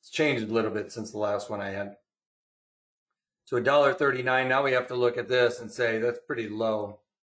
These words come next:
Dollar thirty-nine divided by five, see if it gets inside of that twenty-five percent. And it,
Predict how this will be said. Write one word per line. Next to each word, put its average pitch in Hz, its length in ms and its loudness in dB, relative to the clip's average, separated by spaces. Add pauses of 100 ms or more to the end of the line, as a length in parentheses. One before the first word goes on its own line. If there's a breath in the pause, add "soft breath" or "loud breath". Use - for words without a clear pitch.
(580)
Dollar 123 320 4
thirty-nine 117 1040 0 (720)
divided 117 320 2
by 113 160 2
five, 113 460 2
see 123 140 -4
if 110 100 -6
it 110 100 -10 (640)
gets 120 240 0
inside 117 480 0
of 107 60 0
that 110 240 -4
twenty-five 110 520 -2
percent. 113 460 -2 (180)
And 143 100 -6
it, 175 160 -2